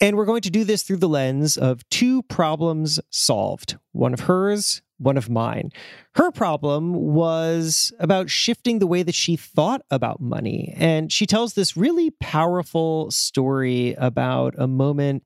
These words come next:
that really forced her to consider what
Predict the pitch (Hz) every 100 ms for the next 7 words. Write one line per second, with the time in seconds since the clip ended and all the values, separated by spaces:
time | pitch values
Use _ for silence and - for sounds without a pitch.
0 | - 117 143 135 135 - 135 170 180 170
1 | 151 - 196 208 - - 185 - 165 147
2 | - 160 147 131 120 - - - 156 135
3 | 156 170